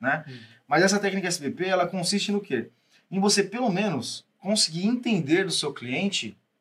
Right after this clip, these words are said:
Speaker 1: algumas coisas importantes, né? Então, vamos supor, como é que funciona essa, essa questão da,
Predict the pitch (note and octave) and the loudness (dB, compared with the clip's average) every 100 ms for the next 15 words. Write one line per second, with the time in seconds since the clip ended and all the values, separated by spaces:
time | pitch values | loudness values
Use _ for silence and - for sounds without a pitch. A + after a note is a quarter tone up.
0 | _ _ _ - C#3+ F#3 F#3+ F#3+ F3 F#3 | _ _ _ 0 2 2 2 0 -2 -4
1 | F#3 F3+ A2+ F#2+ - - _ _ _ _ | -6 -6 -8 -8 -8 -8 _ _ _ _
2 | _ - C3+ D#3 - _ _ _ _ - | _ 0 2 2 -2 _ _ _ _ -6
3 | D#3+ G3+ G#3 A3+ G#3+ G3+ B2 - - _ | 0 4 4 4 0 -6 -8 -10 -12 _
4 | E3 G3 - G3 - C#3+ C3 B2+ G#2+ B2 | -2 -2 0 -4 -2 0 0 -2 -4 -4
5 | - C3+ A2+ G#2 F#2 - _ _ _ _ | -2 0 0 0 -6 -14 _ _ _ _
6 | _ _ _ _ - A2+ A2 A#2+ B2 B2 | _ _ _ _ -10 -4 -4 -6 -8 -10
7 | - A#2+ A#2+ B2 A#2+ G2 | -8 -8 -4 0 0 0